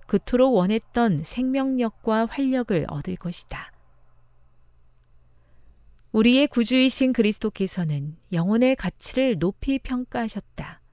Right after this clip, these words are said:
늘어나는 가족과 알아주지 않는 시련들로 우리 자매들은 대체로 힘든 시간을 보내고 있다. 교육자가 될 만한 여성들이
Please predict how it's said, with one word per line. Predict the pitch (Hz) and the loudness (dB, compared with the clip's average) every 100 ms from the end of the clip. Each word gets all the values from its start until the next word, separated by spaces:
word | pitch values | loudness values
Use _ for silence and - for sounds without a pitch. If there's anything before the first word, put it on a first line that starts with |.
| _ _ _ _ _ _ | _ _ _ _ _ _
늘어나는 | 185 190 208 208 220 | 0 2 2 2 0
가족과 | 220 190 196 - _ - 160 156 160 - | -2 -4 -4 -8 _ -8 -6 -4 -8 -4
알아주지 | 175 190 220 208 262 | -2 0 -2 -4 -2
않는 | 202 170 240 262 | 0 0 0 0
시련들로 | - 254 254 233 208 170 156 156 - - - | 0 0 0 0 0 0 -4 -6 -12 -20 -12
우리 | 202 233 262 | 0 0 2
자매들은 | 226 226 220 220 233 226 | 0 0 2 2 2 0
대체로 | 175 175 - 214 165 147 | -2 -4 -4 -4 -2 -4
힘든 | 165 277 269 277 | -6 -6 -4 -4
시간을 | 277 - 220 196 190 196 | -6 -6 -4 -2 -4 -4
보내고 | 180 165 170 | -6 -6 -6
있다. | 165 151 _ - - _ _ _ _ _ _ _ _ _ _ _ - | -8 -10 _ -16 -16 _ _ _ _ _ _ _ _ _ _ _ -4
교육자가 | - 226 240 - 254 269 | 2 4 4 4 6 6
될 | 269 240 | 6 4
만한 | 233 240 254 | 6 4 4
여성들이 | 180 170 220 208 180 156 147 139 | 2 0 -2 -4 -4 -4 -6 -8